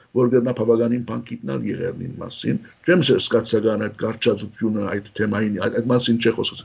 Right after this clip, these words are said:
խոսքս գիտելիքի մասին է, բայց մեր, ը, պատմության, երբ մեր պատմությունը բավականին երկար պատմություն է, հայեմատած այլ ժողովուրդներու պատմության, ը, այսինքն, ը, բավարար չափով չիմանա, ը,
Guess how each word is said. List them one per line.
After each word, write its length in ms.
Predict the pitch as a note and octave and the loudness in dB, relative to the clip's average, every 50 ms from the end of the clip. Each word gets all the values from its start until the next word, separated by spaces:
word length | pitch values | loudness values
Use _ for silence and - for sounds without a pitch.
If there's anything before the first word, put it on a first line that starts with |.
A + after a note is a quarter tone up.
| - _ | -20 _
խոսքս 320 | _ - A#2 A2+ A2 - | _ -4 -4 -4 -4 -6
գիտելիքի 480 | - C3 B2 A#2+ A2 A2+ A#2 - - C3 | -2 2 4 4 4 2 0 0 0 -2
մասին 400 | A#2 - - - - - F#2+ F#2+ | 0 -2 -4 -8 -8 -10 -6 -2
է, 100 | - - - - - - - - | 0 0 0 -2 -6 -16 -18 -2
բայց 280 | - C3 C#3 C#3 - - - - _ - | 2 2 2 2 0 -6 -14 -20 _ -4
մեր, 320 | B2+ C#3 D3 D#3 D3+ D3 | 2 4 6 6 6 6
ը, 200 | C3+ C3+ C3+ B2+ B2 A#2+ A#2 A#2 A#2 A2+ | 4 0 0 0 2 0 0 0 -2 -2
պատմության, 800 | A2 A#2 A#2+ A#2+ A2 A2 A2+ A2+ - - A#2+ A2+ A#2 A#2 B2 - A3+ - _ _ _ _ | 0 0 -2 -2 -2 -6 -10 -10 -8 -6 -4 -4 -2 -4 -6 -6 -8 -12 _ _ _ _
երբ 200 | A2 A#2 C3 C#3 C3 A2+ | -6 -4 -2 -2 -2 -2
մեր 220 | A2 C#3+ C#3+ B2 | 0 0 0 2
պատմությունը 460 | C3+ C3+ C3+ - D#3 D#3 D3+ A#2+ - | 0 -2 0 0 -2 -2 -2 -4 -4
բավականին 360 | - B2 B2+ B2 C3 C#3 C#3 | -4 0 2 2 2 4 4
երկար 380 | B2+ B2 A#2+ A#2 B2+ C#3 C#3 A2+ | 4 4 4 4 2 2 0 0
պատմություն 520 | G2+ - - - F#2+ F#2+ - - G2+ F#2+ | -2 -4 -6 -6 -10 -12 -10 -8 -8 -8
է, 60 | F#2+ A2 | -6 -4
հայեմատած 480 | G2+ G2+ G#2 G2+ G2+ F#2+ G2+ G2+ G2+ - | -4 -2 0 0 0 0 -2 -2 -4 0
այլ 200 | G#2+ A2+ G#2+ G2+ | 0 0 0 2
ժողովուրդներու 680 | G2 G2+ F#2+ F#2+ F#2 F#2+ G2 - - G2+ G2 G2+ G2+ | 0 2 2 2 0 -2 -6 -4 -4 0 0 0 0
պատմության, 600 | C3+ - - - - - A#2+ - - - D2 B1 - - _ _ _ - - - _ | 0 -2 -4 -4 -6 -8 -8 -2 -2 -2 -2 -2 -8 -16 _ _ _ -20 -20 -20 _
ը, 200 | _ - A2 A2 A2 G#2+ G#2 G2+ | _ 4 6 8 8 10 8 8
այսինքն, 580 | G2 G2+ G2+ - - A2 A2+ A#2+ C3 D3 D3 - - - _ _ | 6 4 2 0 -2 -2 0 2 2 2 2 0 -6 -20 _ _
ը, 160 | - A#2+ A#2+ A#2+ | 4 6 6 6
բավարար 460 | A#2+ - C3+ C3+ C3 C3+ B2 C#3+ C#3+ C#3 | 4 4 0 2 4 4 4 2 0 -4
չափով 480 | - - A#2 A#2 - B2 B2+ - - | -4 -6 -6 -4 -4 -6 -6 -6 -8
չիմանա, 540 | - - A#2+ A2+ G#2 G#2 G2+ G2 A2 A#2 C3 | -8 -4 -4 -4 -4 -4 -4 -2 -2 0 0
ը, 680 | C#3+ C#3+ - _ _ _ _ _ _ _ - - - | -2 -4 -8 _ _ _ _ _ _ _ -8 -8 -8